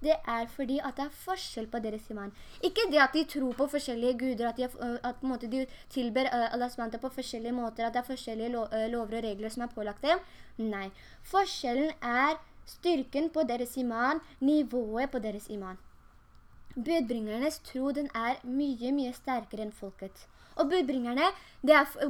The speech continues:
grunnen til at de er sterkere iman, det er fordi at de får åpenbaringer. De har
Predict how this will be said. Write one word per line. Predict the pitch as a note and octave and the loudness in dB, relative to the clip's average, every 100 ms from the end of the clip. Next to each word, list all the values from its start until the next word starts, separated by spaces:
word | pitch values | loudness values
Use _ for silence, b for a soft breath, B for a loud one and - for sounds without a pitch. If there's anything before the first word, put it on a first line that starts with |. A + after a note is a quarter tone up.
| A3+ | 0
grunnen | C4+ C4 D4+ | 0 2 2
til | E4+ | 4
at | D#4+ | 4
de | C#4 | 2
er | D4 | 2
sterkere | E4+ C#4+ B3+ C4 | 0 0 0 2
iman, | C4+ D4 | 4 4
det | E4 | 2
er | A#3+ A3 - | 0 -4 0
fordi | C#4 | 2
at | C4+ | 2
de | C#4 | 0
får | - B3+ C#4 | -2 -4 0
åpenbaringer. | C#4 C4+ G#3 G#3 G3+ G#3+ B3+ C#4 B B B | -2 -2 -6 -6 -6 -4 -4 -4 B B B
De | B3 D#4+ D#4+ | 6 6 6
har | C#4 C4 | 4 4